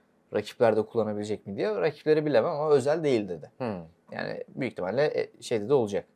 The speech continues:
Speaker 1: Eski
Speaker 2: fifa'da.
Speaker 1: ismi fifa, E A Sports
Speaker 2: E A
Speaker 1: S C'de de, e, olacaktır diye tahmin ediyorum.
Speaker 2: Yani oyun ücretsiz olduğu için bir şey söyleyemiyorum.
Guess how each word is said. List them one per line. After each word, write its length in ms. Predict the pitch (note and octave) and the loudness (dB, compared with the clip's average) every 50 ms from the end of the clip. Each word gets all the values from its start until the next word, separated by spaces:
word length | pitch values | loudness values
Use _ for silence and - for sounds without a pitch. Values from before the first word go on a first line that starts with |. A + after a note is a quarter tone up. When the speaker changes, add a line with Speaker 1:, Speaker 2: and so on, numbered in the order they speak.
| _ _ _ _ _ _ _ _ _ | _ _ _ _ _ _ _ _ _
Speaker 1:
Eski 220 | - A#2+ A2 A#2 G#2+ | -4 -4 -2 -4 -2
Speaker 2:
fifa'da. 180 | A2+ A2+ F#2+ | -2 -2 0
Speaker 1:
ismi 100 | A#2 G2+ F#2 | 0 -2 -2
fifa, 440 | - A#2 G#2+ - A2+ G#2 A2+ C3 | -2 -2 -2 0 0 0 2 0
E 200 | B2 A2 A2 A2 | 0 0 0 0
A 40 | G#2+ | 0
Sports 400 | G#2 - - - - G#2 G2+ F#2 | -2 -4 -6 -4 -2 -2 0 0
Speaker 2:
E 60 | G2 | -2
A 40 | G2+ | -4
Speaker 1:
S 200 | G2+ - - G#2 | -6 -8 -8 -6
C'de 140 | F#2 F2+ F#2+ | -6 -4 -2
de, 140 | B2 D#3 D#3+ - _ _ _ _ _ _ - | -2 -2 -2 -4 _ _ _ _ _ _ -6
e, 220 | - G#2+ G#2 G2+ - | -2 0 2 4 4
olacaktır 680 | - B2+ A#2 G2+ G#2+ G2+ F#2+ - - G#2+ G2 G2 G2+ | 4 4 2 2 0 0 -2 0 -2 -4 -4 -2 -2
diye 240 | A#2 C#3 D#3+ - - _ | 0 0 0 0 -2 _
tahmin 360 | - A#2+ A2 G#2+ B2 C#3+ D3 C#3+ - - | 0 0 0 0 0 -4 -8 -10 -10 -8
ediyorum. 180 | D3 B2+ A#2+ A3+ | -4 2 4 4
Speaker 2:
Yani 100 | A3 E3+ | 6 8
oyun 200 | E3 F#3+ A3 A3 | 8 10 10 10
ücretsiz 420 | G#3+ G3 F3+ F#3+ G3+ F#3 F#3+ G3+ G#3 | 10 8 8 6 6 4 6 6 8
olduğu 240 | G3+ F3 C#3 B2+ | 10 10 10 6
için 200 | B2+ - G3 F#3+ | 4 -2 -4 -4
bir 40 | F3 | -2
şey 140 | - G3 G3 | -2 -2 -2
söyleyemiyorum. 800 | - - F3 E3+ E3+ D#3 F3 E3+ D3 A2 F#2 F#2 F#2 G#2 C#3 F3 | 2 4 6 6 6 6 4 4 2 2 0 -2 -4 -4 -6 -10